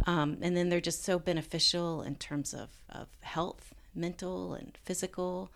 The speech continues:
well-being. Um, and there are places of community, points of pride.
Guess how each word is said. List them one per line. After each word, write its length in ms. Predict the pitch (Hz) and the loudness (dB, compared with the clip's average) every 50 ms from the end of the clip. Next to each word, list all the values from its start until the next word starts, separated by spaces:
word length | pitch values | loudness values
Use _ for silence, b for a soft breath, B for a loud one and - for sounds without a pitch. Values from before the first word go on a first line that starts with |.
| b b b b b b | b b b b b b
well-being. 800 | - 185 180 180 175 160 180 165 170 185 185 185 190 190 185 175 b b b b b b b b - | 4 6 6 6 6 4 2 2 2 0 -2 -2 -4 -6 -8 -10 b b b b b b b b -10
Um, 380 | - 143 131 127 117 - - - - - | -8 -6 -6 -6 -8 -10 -12 -14 -14 -10
and 320 | - 165 151 143 - - - - | -6 -2 0 0 -2 -2 -2 0
there 200 | 160 147 147 151 | 0 2 2 0
are 40 | 151 | 0
places 480 | - - - 185 190 - - 185 175 | -2 -4 -2 -2 -2 0 -2 -2 0
of 160 | 180 160 - - | 0 -2 -2 -4
community, 480 | - 170 170 170 170 180 180 208 196 | -4 -2 0 0 0 0 -2 -4 -6
points 320 | - - 214 208 - - - | -4 -2 -2 -2 0 -2 -4
of 60 | - | -6
pride. 520 | - - 147 139 131 147 196 262 269 - | -6 -4 -4 -2 0 0 0 0 -2 -2